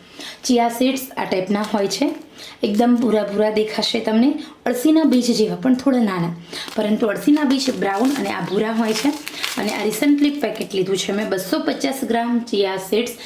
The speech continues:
એકસો પચીસ રૂપિયામાં મળ્યા છે મને. તો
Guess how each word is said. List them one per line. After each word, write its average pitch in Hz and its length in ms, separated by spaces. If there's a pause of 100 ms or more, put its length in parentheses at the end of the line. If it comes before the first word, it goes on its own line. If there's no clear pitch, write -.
(160)
એકસો 220 260
પચીસ 285 520
રૂપિયામાં 226 400
મળ્યા 220 360
છે 240 140
મને. 247 220 (640)
તો 277 280